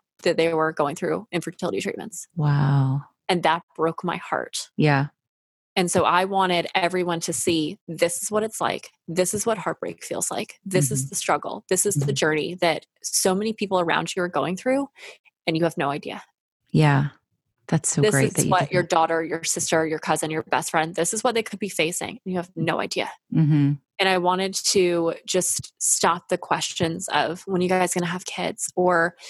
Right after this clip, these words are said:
Speaker 1: just the, just the misconceptions that are out there. I wanted people to see what this journey looked like,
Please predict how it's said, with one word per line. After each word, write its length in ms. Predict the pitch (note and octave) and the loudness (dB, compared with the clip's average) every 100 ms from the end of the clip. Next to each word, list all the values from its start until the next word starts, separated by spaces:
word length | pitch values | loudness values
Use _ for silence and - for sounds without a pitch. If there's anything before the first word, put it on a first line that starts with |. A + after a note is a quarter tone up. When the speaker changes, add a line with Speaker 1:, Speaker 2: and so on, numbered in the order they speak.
| - - | -20 -2
Speaker 1:
just 240 | G3+ F#3 | 0 2
the, 320 | F#3+ F3 E3+ - _ _ | 2 4 2 -2 _ _
just 220 | F#3 - | -4 0
the 100 | F#3+ | 0
misconceptions 840 | F3+ F#3 - G3 F#3 D#3+ - E3+ F3 | 2 0 0 0 0 0 0 -4 -2
that 80 | |
are 100 | - - | 0 0
out 140 | F3 | 0
there. 280 | E3+ F3 - | 0 2 2
I 100 | F3 | 0
wanted 400 | F3 F3+ F#3 F#3 | 2 2 0 -2
people 300 | - F#3 F3 | -4 0 -2
to 200 | F3 - | -2 -2
see 600 | E3 - F3+ E3+ D#3+ F#3 _ _ _ | 0 2 2 2 -2 -6 _ _ _
what 340 | G3+ E3+ D3 | -4 0 0
this 180 | - F3 | 2 -2
journey 300 | - F3+ F3 | 0 0 0
looked 240 | D#3+ D#3+ - | -2 -2 0
like, 240 | E3 C#3+ | 0 0